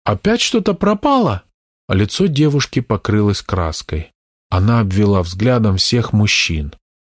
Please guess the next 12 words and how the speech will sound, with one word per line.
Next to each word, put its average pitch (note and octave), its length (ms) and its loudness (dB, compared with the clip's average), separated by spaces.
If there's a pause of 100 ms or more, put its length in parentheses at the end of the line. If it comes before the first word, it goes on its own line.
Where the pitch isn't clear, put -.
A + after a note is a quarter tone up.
«Но B2 120 4
я D#3+ 180 4
даже E3+ 280 2
не F3+ 140 4
спускалась G#3 720 0
со F3 140 -2
второго F3+ 480 2
этажа. F3+ 460 0 (300)
Вы D3 280 4
можете D#3+ 520 2
меня F#3 300 4
обыскать». F3+ 720 0